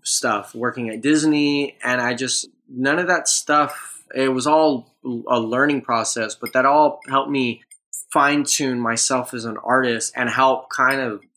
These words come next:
guide the business part of being an artist. 'Cause I never had a team. You know, my dad never had a manager or, or a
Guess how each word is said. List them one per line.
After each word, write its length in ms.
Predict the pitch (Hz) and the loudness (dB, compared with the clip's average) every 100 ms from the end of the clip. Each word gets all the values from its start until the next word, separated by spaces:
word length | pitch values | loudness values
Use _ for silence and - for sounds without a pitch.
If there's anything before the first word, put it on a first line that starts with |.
| 131 | -6
guide 600 | 127 123 127 120 107 - - | 2 4 4 2 -2 -8 -12
the 60 | |
business 420 | 104 139 - 156 - | 0 0 2 -2 -6
part 300 | - 123 110 | -4 -4 -4
of 120 | 104 | -6
being 200 | 120 113 | -8 -6
an 80 | 104 | -6
artist. 360 | 98 95 - | -8 -10 -10
'Cause 140 | 131 - | -6 -4
I 60 | |
never 180 | 196 214 | -4 -2
had 120 | 196 | -2
a 100 | 123 | -2
team. 540 | - 147 143 131 120 123 | -6 -4 -2 -2 -4 -4
You 60 | |
know, 80 | 127 | -6
my 280 | 123 113 143 | -2 0 0
dad 300 | 123 127 139 | 2 2 2
never 240 | 123 110 | -2 -2
had 200 | 113 113 | 0 0
a 240 | 110 104 - _ _ _ _ _ | 0 -4 -8 _ _ _ _ _
manager 560 | 107 120 127 127 104 117 | -4 -2 0 -2 -2 0
or, 840 | 117 113 107 98 104 98 95 95 110 | 0 -2 -2 -4 -4 -4 -4 -6 -8
or 80 | |
a 220 | 98 90 | -8 -8